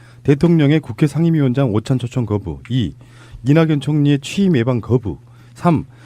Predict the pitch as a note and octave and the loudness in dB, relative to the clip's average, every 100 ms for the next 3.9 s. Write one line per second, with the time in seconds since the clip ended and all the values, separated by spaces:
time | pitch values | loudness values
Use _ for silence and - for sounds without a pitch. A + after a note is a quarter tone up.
0 | - - C#3+ F3 E3 D#3+ C#3+ F3+ G3+ E3 | -4 0 4 4 4 4 2 4 4 4
1 | C#3 C#3 C#3 C3+ C#3+ - - C3 D#3 C3+ | 2 4 2 2 0 -2 0 2 4 4
2 | C#3 C3 D3+ F#3+ - - - F#3 G3+ G3+ | 2 2 0 -2 -10 -20 -6 2 4 4
3 | F#3 - G#3+ E3 D3+ C3+ G#2 G#2+ E2+ | 2 0 0 2 0 0 -2 -2 -4